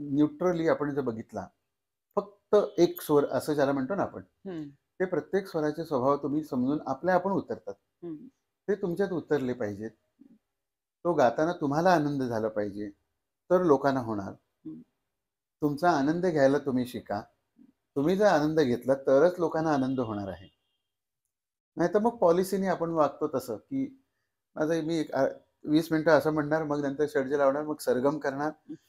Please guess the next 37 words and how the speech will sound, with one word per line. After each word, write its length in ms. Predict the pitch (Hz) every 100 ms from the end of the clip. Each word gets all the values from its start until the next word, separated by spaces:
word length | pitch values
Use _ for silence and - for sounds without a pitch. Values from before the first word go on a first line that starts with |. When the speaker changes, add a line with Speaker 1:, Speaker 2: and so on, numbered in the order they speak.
| - 147
Speaker 1:
मग 180 | 143
मी, 340 | 143 156 147 139
अ, 120 | 127
अ, 380 | 127 95 120 123
ताना 360 | - 123 139
करणार 340 | 151 147 151 156
आणि 180 | 170 190
लोकांचं 460 | 151 160 160 214
दाद 240 | 175 110 104
घेणार. 180 | 107 - - _ _ _
पण 80 | 170
म्हणजे 200 | 165 151
तुम्हाला 360 | 175 143 151 180
आनंद 320 | 170 165 165
झाला 320 | 156 139 123
का, 180 | 104 101 - - - - -
हा 60 | 143
प्रश्न 300 | 151 - 151
राहतोच 360 | 120 110 101 -
ना. 80 | 190 - - _ _ _ _ - - _ _
Speaker 2:
खरंय. 200 | 190 - 160 _ _ - - _ _ _ _ _ _ _ _ _ _ _ -
अ, 40 | 220 220
रघुदादा, 420 | 233 262 269 302
normally 400 | 285 240 233 247
इंटरव्ह्यूचा 460 | 262 240 240 247 247
शेवट 280 | 247 214 220
असा 200 | 214 226
होतो, 240 | 226 214
की 300 | 208 226 262 _ _ _ _ _
तुम्हाला 340 | 240 220 254 277
जे 100 | 277
normally 400 | 262 226 247 254
करताना 340 | 233 - 208 208
लोकं 260 | 196 214
बघतात, 380 | 185 170 - 175 -
त्या 100 | 214
व्यतिरिक्त 460 | 226 214 214 -